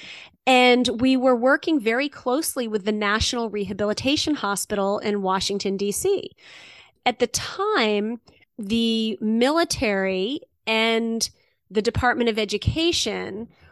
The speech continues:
had big grants, big center grants for how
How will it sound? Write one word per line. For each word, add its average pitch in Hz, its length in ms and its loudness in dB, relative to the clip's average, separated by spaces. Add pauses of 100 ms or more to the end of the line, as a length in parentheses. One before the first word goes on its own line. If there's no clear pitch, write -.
(140)
had 214 480 0 (100)
big 277 240 4
grants, 208 480 0
big 269 240 0
center 294 480 0
grants 170 640 -6 (320)
for 214 680 2
how 262 500 0